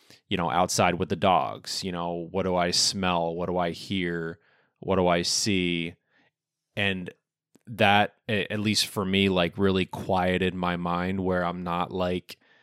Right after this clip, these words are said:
thinking about all of these other things that are going on or all of these other things that I need to do. So it, it, it helps, like, bring you into that present moment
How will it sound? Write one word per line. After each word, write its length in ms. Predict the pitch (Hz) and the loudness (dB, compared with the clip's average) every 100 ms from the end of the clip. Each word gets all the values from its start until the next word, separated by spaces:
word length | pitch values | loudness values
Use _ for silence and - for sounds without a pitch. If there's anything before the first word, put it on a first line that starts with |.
| _ _ 117 | _ _ -20
thinking 460 | - 98 85 95 | -2 0 0 -4
about 460 | 90 87 87 87 - | 0 4 4 4 2
all 260 | 92 90 92 | 0 2 0
of 100 | 87 | -2
these 200 | 92 90 | -4 -2
other 200 | 90 85 | -4 -4
things 340 | - 90 87 | -4 -6 -4
that 120 | 85 | -4
are 80 | 87 | -2
going 280 | 90 90 87 | 0 -2 -2
on 220 | 87 87 | -2 0
or 100 | 87 | 0
all 200 | 85 85 | 0 0
of 80 | 85 | 0
these 160 | 87 80 | -4 -4
other 180 | 87 82 | -6 -6
things 340 | - 90 85 | -8 -8 -6
that 120 | 90 90 | -8 -6
I 100 | 85 | -6
need 180 | 87 80 | -6 -8
to 60 | |
do. 340 | 80 87 95 131 _ - | -4 -2 -2 -4 _ -8
So 260 | - 95 | 0 2
it, 140 | 92 90 | 2 0
it, 200 | 104 101 | -4 -2
it 140 | 107 | -4
helps, 540 | 95 107 110 - - - | 2 2 2 -2 -4 0
like, 460 | 98 90 - - _ _ | 2 2 -2 -16 _ _
bring 440 | 107 82 98 95 95 | -16 0 2 4 2
you 460 | 90 92 87 87 | 2 2 2 -2
into 340 | - 92 87 98 | -4 -6 -4 -2
that 320 | 85 85 82 _ _ _ _ _ _ | 0 0 -2 _ _ _ _ _ _
present 400 | - 101 82 87 | 0 0 0 -4
moment 500 | 85 85 87 101 110 | -4 -4 -2 -2 -2